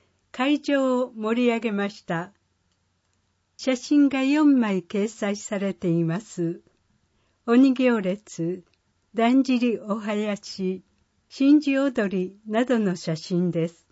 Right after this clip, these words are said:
九月二十三日、伊賀市戦後八十年、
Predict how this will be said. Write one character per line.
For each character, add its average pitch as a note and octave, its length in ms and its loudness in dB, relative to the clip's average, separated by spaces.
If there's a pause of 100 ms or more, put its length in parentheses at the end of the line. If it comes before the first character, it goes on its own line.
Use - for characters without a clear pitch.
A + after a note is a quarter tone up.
(420)
九 D4 120 -2
月 C4 380 -4
二 C4 220 4
十 G#3+ 260 -4
三 G#3+ 360 -2
日、 F#3 600 -4 (560)
伊 A3+ 100 -4
賀 C#4 160 2
市 G3+ 200 -12
戦 B3 380 0
後 B3 200 -2
八 A#3+ 400 -4
十 C4 260 0
年、 F3 360 -2